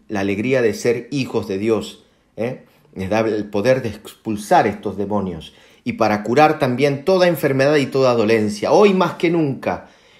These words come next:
queremos sentir en nuestra vida un Dios cercano, el reino de los cielos que está cerca. Queremos sentirlo, queremos experimentarlos, ¿eh? Estas, eh, estas enseñanzas de Jesús, esta misión que Jesús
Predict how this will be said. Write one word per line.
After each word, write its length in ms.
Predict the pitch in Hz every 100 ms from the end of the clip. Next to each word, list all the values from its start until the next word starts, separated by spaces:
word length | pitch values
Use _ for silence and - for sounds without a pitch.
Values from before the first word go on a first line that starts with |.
| _
queremos 380 | 110 131 139 -
sentir 380 | 117 110 151
en 120 | 135 113
nuestra 300 | 107 107 113
vida 260 | 147 143
un 140 | 123 117
Dios 220 | 135 -
cercano, 640 | 120 101 139 131 101 87 - - - -
el 180 | 117
reino 380 | 120 147 180 180
de 80 | 151
los 160 | 123 -
cielos 480 | - 170 123 92 - -
que 100 | -
está 220 | 123 - 151
cerca. 640 | - 165 139 - 92 85 - _
Queremos 400 | 123 156 175 -
sentirlo, 800 | 127 120 - 175 151 107 90 85 - _
queremos 340 | - 135 160 156
experimentarlos, 1200 | 139 - 120 113 110 107 165 160 123 95 87 - _ _ _ _
¿eh? 260 | 107 147 165 _ _ _ _ -
Estas, 540 | 123 - 127 120 117
eh, 240 | 117 117 -
estas 360 | 127 - 135 131
enseñanzas 720 | 113 - 110 135 135 131 104
de 80 | 101
Jesús, 540 | 104 101 131 117 - _ _ -
esta 300 | 135 - 135
misión 580 | 127 - 147 156 117
que 100 | 101
Jesús 480 | 104 104 - 156 -